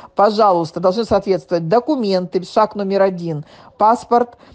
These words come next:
Если там у вас другой документ зарегистрирован, то измените вначале там, а потом верифицируйте Umbrella. Адрес какой стоит и какой вы будете верифицировать. Неважно прописка,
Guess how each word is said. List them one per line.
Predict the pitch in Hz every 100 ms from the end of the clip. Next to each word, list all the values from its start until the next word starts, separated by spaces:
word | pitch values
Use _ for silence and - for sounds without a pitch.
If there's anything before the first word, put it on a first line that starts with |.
| _ -
Если | 196 190 262 247
там | 220 220
у | 214
вас | 202
другой | 185 208 214 320
документ | 262 262 214 202 175
зарегистрирован, | 185 170 180 - 185 170 165 170
то | 202
измените | 202 202 226 269 294
вначале | 208 196 - 226 240
там, | 240 - 180 175 170 - _ - -
а | 196
потом | 196 226 262
верифицируйте | 226 202 180 - 208 208 208
Umbrella. | 208 185 170 156 156 160 _ _ - - -
Адрес | 226 208 196 220 -
какой | 233 202 208
стоит | 202 - 269 -
и |
какой | 220 202 208
вы |
будете | 202 240 220
верифицировать. | 214 - 202 - 180 185
Неважно | 220 202 226 247 262
прописка, | 262 254 247 185 160 - 151